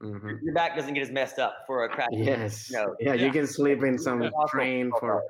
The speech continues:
Speaker 2: Yeah.
Speaker 1: five hours and then walk. Yeah.
Speaker 2: Yeah.
Speaker 1: And also, I think it's
Speaker 3: Yeah.
Speaker 1: also what I like too, like, it's just also, like, when you travel young too, it's like,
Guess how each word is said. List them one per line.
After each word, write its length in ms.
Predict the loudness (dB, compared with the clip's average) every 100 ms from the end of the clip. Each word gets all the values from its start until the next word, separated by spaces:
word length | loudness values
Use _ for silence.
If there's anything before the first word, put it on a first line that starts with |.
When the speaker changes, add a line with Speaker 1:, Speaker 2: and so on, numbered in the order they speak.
| -2
Speaker 2:
Yeah. 120 | -2
Speaker 1:
five 220 | 0 0 0
hours 420 | 2 2 2 0
and 120 | -4
then 160 | -4 -4
walk. 300 | -2 -2 -4
Yeah. 180 | -8 -8 -4
Speaker 2:
Yeah. 120 | 0
Speaker 1:
And 80 | 2
also, 280 | 2 2 0
I 80 |
think 240 | 2 0 0
it's 120 | 0
Speaker 3:
Yeah. 80 | -2
Speaker 1:
also 260 | -2 -4 -6 _ -4
what 180 | -2
I 80 | -2
like 300 | 0 -2 -4
too, 340 | -2 2 2 0
like, 300 | -8 -10 -10
it's 160 | -10
just 200 | -6 -6
also, 260 | -6 -6 -6
like, 180 | -8 -6
when 120 | -8
you 100 | -8
travel 300 | -2 -2 -2
young 300 | -2 -4 -6
too, 200 | -6 -4
it's 100 | -4
like, 180 | -6 -8